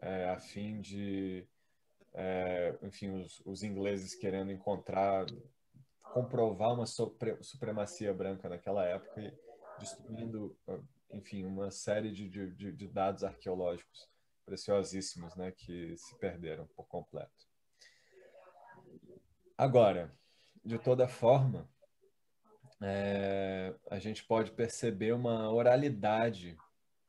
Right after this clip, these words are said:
extremamente forte na cultura africana e a perpetuação,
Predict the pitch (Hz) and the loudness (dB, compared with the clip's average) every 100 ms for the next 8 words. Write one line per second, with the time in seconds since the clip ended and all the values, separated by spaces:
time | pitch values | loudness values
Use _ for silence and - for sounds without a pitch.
0 | - - - 107 104 101 110 - - 110 | -20 -18 -6 -4 -2 -2 -4 -8 2 8
1 | 120 101 - - - - - 92 - 101 | 8 6 -8 -16 -18 -20 -14 -10 -8 -8
2 | - 98 92 - 101 - 107 104 85 - | -8 -8 -8 -8 -8 -4 -2 -2 -6 -14
3 | - - _ - - - _ _ _ - | -20 -20 _ -20 -20 -20 _ _ _ -10
4 | 107 107 110 107 107 104 117 110 117 - | -4 -2 -2 0 2 2 0 0 0 2
5 | 117 101 - 113 110 107 104 92 | 2 2 -2 -2 -2 -4 -6 -8